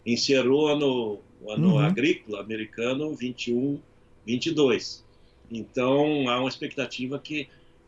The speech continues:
Speaker 1: que venha com uma leve queda novamente nos estoques, como o usda já mostrou no relatório de oferta e demanda mensal dele desse mês de setembro.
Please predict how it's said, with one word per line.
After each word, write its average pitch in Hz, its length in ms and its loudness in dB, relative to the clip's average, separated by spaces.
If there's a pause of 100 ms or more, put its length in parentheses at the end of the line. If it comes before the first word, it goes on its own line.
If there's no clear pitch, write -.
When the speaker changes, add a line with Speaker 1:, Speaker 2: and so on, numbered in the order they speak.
(140)
Speaker 1:
que 123 120 -2
venha 131 300 0
com 143 160 -6
uma 143 100 0
leve 135 320 -2
queda 127 360 -6
novamente 107 640 -8
nos 110 220 -10
estoques, - 340 -4
como 185 240 -4
o 165 140 0
usda 175 240 -2
já 131 160 0
mostrou 127 400 -4
no 120 120 -2
relatório 107 460 -4
de 107 60 -4
oferta 104 260 -6
e 104 100 -4
demanda 101 220 -4
mensal 98 420 -4
dele 98 300 -2
desse - 320 -8
mês 92 200 -12
de - 60 -8
setembro. 127 480 0